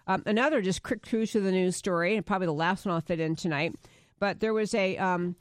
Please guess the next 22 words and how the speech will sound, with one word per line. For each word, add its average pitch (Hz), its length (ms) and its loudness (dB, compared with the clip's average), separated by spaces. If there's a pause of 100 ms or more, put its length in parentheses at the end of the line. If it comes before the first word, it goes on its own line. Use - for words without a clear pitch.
(200)
a 180 120 2
teacher, 185 760 0 (180)
or 202 140 2
there 220 140 2
was 220 160 2
a, 190 160 2
a 175 160 0
s-, - 320 -6
classroom 190 640 0
in 180 100 2
Wisconsin, 185 880 -2 (340)
and, 185 360 2
um, 175 400 2
the, 180 260 0
a, 185 200 2
a 175 100 0
teacher 254 480 0
had 190 240 2
up 202 80 -4
on 277 80 0
the 294 80 0
wall, 170 420 -2